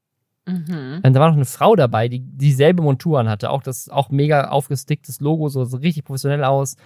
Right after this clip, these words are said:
Speaker 2: laminierter Ausweis und so. Und die Polizei hat die dann erstmal da hingesetzt, ähm, und mit denen sich unterhalten. Und dann haben die mich gefragt, ob ich derjenige war, der die Polizei gerufen hat. Und dann hat,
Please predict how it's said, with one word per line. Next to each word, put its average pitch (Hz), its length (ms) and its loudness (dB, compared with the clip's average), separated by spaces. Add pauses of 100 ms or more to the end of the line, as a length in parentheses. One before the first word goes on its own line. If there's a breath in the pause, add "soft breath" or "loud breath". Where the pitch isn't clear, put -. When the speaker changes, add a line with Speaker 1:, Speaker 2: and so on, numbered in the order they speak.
(220 soft breath)
Speaker 2:
laminierter 139 560 4
Ausweis 127 600 -2
und 127 120 -8
so. 127 220 -6 (420 loud breath)
Und 127 460 2
die 139 80 -6
Polizei 139 320 0
hat 139 100 -2
die 156 60 -4
dann 135 120 -2
erstmal 135 260 -6
da 113 60 0
hingesetzt, 165 720 -2
ähm, 143 380 0
und 139 120 -2
mit 131 120 -2
denen 131 160 -4
sich 127 120 -10
unterhalten. 123 600 -2 (640)
Und 135 140 4
dann 127 100 4
haben 139 100 2
die 135 60 0
mich 135 140 -4
gefragt, 135 260 -4
ob 123 80 -10
ich 127 80 -8
derjenige 139 380 2
war, 127 100 2
der 123 100 0
die 117 80 -4
Polizei 120 380 -2
gerufen 170 300 -2
hat. 202 100 -6
Und 139 80 -4
dann 120 200 0
hat, 123 60 -8